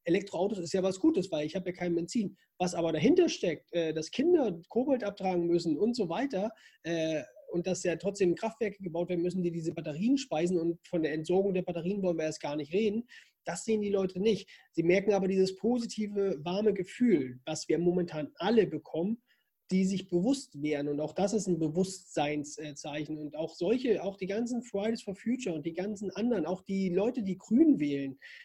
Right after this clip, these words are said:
und auch selbst manche grüne Politiker sind eigentlich tolle Leute, die eigentlich nur was Positives bewegen wollen. Ich komme nur eben nicht mehr weit genug nach oben, wenn ich nicht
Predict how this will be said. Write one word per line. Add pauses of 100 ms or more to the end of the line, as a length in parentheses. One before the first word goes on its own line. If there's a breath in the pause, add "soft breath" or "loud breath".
und
auch
selbst
manche
grüne
Politiker (280 soft breath)
sind (100)
eigentlich
tolle
Leute,
die
eigentlich
nur
was
Positives
bewegen
wollen.
Ich
komme
nur
eben
nicht
mehr
weit
genug
nach
oben, (580)
wenn
ich
nicht